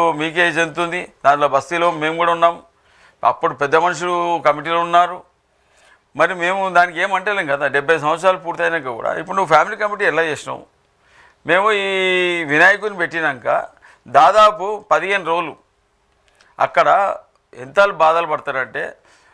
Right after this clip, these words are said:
ఒక చావు వెళ్ళాలన్నా కష్టం, స్కూల్ పిల్లలు వెళ్ళాలన్నా కష్టం, ఆఫీస్కు వెళ్ళాలన్నా కష్టం,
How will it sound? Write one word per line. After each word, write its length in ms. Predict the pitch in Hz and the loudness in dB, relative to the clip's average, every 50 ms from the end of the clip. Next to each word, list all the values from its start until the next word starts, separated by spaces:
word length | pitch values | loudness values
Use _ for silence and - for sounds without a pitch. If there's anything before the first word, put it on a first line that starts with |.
| _ | _
ఒక 120 | - 147 143 156 143 - | -8 -4 -2 -4 0 2
చావు 220 | 151 143 160 190 208 | 4 4 6 4 4
వెళ్ళాలన్నా 540 | 202 196 180 180 180 175 165 160 151 160 175 | 0 0 4 4 4 4 4 0 -2 -2 -4
కష్టం, 360 | 170 - 131 - - 135 - - _ _ _ _ _ _ _ _ _ _ _ - | -4 -4 -8 -10 -10 -12 -12 -12 _ _ _ _ _ _ _ _ _ _ _ -20
స్కూల్ 340 | - - - 208 214 196 170 | -16 -8 -6 -6 -6 -4 -4
పిల్లలు 260 | 170 165 165 170 170 | 0 2 2 2 4
వెళ్ళాలన్నా 480 | 165 156 151 151 151 147 143 143 147 165 | 2 2 2 2 2 2 0 -2 -4 -2
కష్టం, 460 | - 151 131 - - - 127 110 - _ _ _ - - - _ - | -2 -2 -4 -4 -6 -8 -10 -10 -10 _ _ _ -20 -20 -18 _ 2
ఆఫీస్కు 720 | - 143 175 185 185 220 - - - 214 208 196 185 175 | 4 4 4 4 0 -6 -12 -12 -10 -10 -8 -8 -8 -8
వెళ్ళాలన్నా 600 | 156 - 135 143 151 160 160 165 160 151 143 151 165 | -8 -6 -4 0 2 4 4 4 2 0 -2 -2 -6
కష్టం, 460 | 160 143 127 - - 139 123 107 | -8 -8 -10 -10 -10 -12 -12 -12